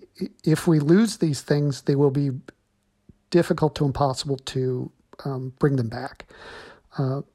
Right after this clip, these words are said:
furloughing is one thing.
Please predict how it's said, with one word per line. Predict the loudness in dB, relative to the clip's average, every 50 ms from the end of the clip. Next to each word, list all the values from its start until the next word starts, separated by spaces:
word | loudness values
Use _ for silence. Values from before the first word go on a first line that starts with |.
| _ _ -18
furloughing | -18 -16 -12 0 4 6 6 8 6 6 4 4 4 2 2 0 -2 -4 -4 -8 _ -6
is | -6 -6 -4 -2
one | -2 0 0 -2
thing. | -2 -2 -2 -2 0 0 -2 -2 -4 -6